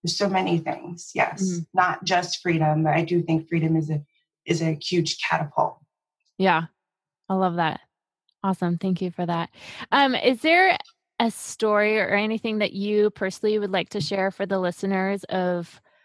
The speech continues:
Speaker 2: how you've gone and walked through this journey of forgiveness, um, and what it has allowed you to become?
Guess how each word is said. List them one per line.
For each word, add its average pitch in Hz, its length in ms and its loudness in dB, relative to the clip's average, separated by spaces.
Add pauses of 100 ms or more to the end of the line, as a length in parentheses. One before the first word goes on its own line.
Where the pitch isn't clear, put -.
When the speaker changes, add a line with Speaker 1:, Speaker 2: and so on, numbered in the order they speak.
(220)
Speaker 2:
how 190 360 4
you've 190 760 -2 (140)
gone 185 300 2
and 180 200 0
walked 175 400 0
through 185 440 0
this 175 240 -4
journey 180 400 -2
of 175 160 -2
forgiveness, 180 840 -6 (440)
um, 175 300 2
and 185 180 0
what 185 200 0
it 180 280 -2
has 175 240 -2
allowed 170 440 0
you 233 380 -2 (300)
to 196 600 0 (120)
become? 196 440 -2